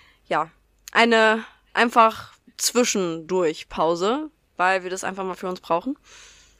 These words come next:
Und ja, ich denke, wir werden die Zeit so ein bisschen nutzen, um wieder, wieder klarzukommen, um wieder ein bisschen kreative Energie zu sammeln und damit wir uns dann auch umso mehr drauf freuen, wenn wir uns dann wieder sprechen.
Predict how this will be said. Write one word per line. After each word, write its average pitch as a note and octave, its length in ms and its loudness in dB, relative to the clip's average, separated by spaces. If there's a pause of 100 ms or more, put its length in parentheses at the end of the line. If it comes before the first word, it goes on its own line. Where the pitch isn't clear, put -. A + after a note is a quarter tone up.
(360)
Und G3+ 600 2
ja, C#3 180 -2
ich G3 100 -8
denke, C4 220 0
wir C4+ 120 -2
werden A3+ 160 4
die A#3 100 -6
Zeit A3+ 240 -2
so A#3+ 80 -8
ein G#3+ 60 -8
bisschen A3 380 -6
nutzen, A#3+ 280 -4
um G#3 240 -4
wieder, G#3 440 2
wieder B3 240 2
klarzukommen, B3+ 840 2 (360)
um A3 160 -4
wieder G#3+ 180 2
ein G#3 80 0
bisschen A3 300 -6
kreative A3 440 -2
Energie G#3+ 380 -2
zu - 180 -8
sammeln F3+ 540 -6
und F3+ 520 -10
damit F#3+ 280 -8
wir D#3+ 80 -8
uns F3+ 160 -8
dann F3+ 100 -8
auch G3+ 160 -2
umso C4+ 300 4
mehr B3 160 4
drauf A3+ 200 -2
freuen, G3+ 340 -2
wenn G3 140 -6
wir G3 100 -6
uns F#3+ 100 -10
dann F#3 160 -8
wieder F3+ 180 -6
sprechen. G3 560 -10